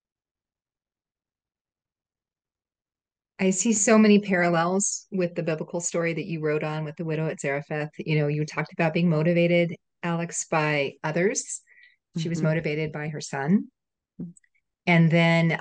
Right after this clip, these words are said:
Speaker 1: by, um, you know, because of the presence of God and your, uh, ability to experience how he's showing up for you in the hard,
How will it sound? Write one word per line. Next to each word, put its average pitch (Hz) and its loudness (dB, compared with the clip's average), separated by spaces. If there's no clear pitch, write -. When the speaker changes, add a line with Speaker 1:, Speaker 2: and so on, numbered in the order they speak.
Speaker 1:
by, 147 -2
um, 147 -6
you 170 2
know, 156 -2
because 202 2
of 175 0
the 180 -2
presence 170 -4
of 156 -4
God 127 -4
and 151 0
your, 156 2
uh, - -14
ability 170 4
to 156 -4
experience 160 -4
how 160 -6
he's 156 -4
showing 151 -4
up - -6
for - -8
you 147 -6
in 143 -6
the 147 -4
hard, 143 -4